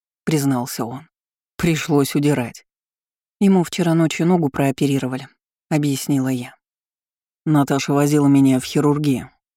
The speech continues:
добавил Раф и вдруг так обворожительно нам улыбнулся, что мы обе замерли, будто сражённые выстрелом. Я пришла в себя первой. «Я поехала утром за продуктами, приезжаю,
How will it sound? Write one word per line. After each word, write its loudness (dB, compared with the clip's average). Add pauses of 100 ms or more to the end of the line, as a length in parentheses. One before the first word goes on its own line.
(320)
добавил 0
Раф -6
и -4
вдруг -8
так -6
обворожительно -2
нам 2
улыбнулся, -2 (600)
что -2
мы 4
обе 2
замерли, 2
будто -4
сражённые 2
выстрелом. -6 (680)
Я 0
пришла -4
в -6
себя -2
первой. -8 (1120)
«Я 2
поехала 2
утром 2
за -2
продуктами, 0
приезжаю, 0